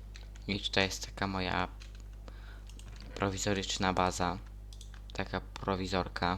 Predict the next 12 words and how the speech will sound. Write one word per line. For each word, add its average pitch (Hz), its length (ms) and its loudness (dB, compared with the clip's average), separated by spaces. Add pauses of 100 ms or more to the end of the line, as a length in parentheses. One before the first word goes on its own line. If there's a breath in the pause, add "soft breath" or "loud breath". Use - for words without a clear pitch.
można 90 240 -2
powiedzieć. 87 680 0 (1200 loud breath)
I 95 220 2
teraz 95 460 2
możemy 92 380 0
sobie, 90 560 2 (1200 loud breath)
e, 85 400 2 (180)
w - 60 -8
sumie 92 220 0
jeszcze 92 300 -2
zrobić 92 360 -4
wiaderko. 92 800 2